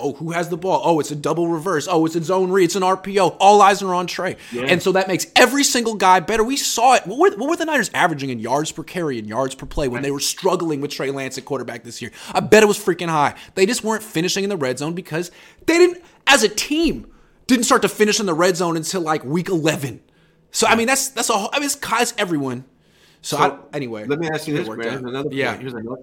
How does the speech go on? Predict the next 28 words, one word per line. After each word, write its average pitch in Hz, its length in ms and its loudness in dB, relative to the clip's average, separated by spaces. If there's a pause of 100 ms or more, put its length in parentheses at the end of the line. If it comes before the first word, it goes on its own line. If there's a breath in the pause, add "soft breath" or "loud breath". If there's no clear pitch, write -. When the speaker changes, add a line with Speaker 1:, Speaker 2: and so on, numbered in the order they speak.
Speaker 2:
here's 135 140 -12
another 139 220 -6
point 143 280 -8
to 104 140 -12
it. 110 180 -12 (580)
The - 40 -20
forty-niners 160 460 -2
are 135 40 -8
known 135 220 -6
for 120 160 -10
running 113 300 -8
the 107 80 -12
ball, 92 280 -14
right? 98 220 -10
So - 140 -14
teams, 123 260 -12
what 120 140 -10
do 117 40 -4
they 104 140 -4
do? 95 220 -12
They 95 120 -16
stack 113 380 -10
the, 104 80 -14 (220)
they 107 120 -12
stack 113 400 -10 (360)
the 110 80 -12
box, 98 480 -6 (120)
Speaker 1:
Mm-hmm. 131 180 -12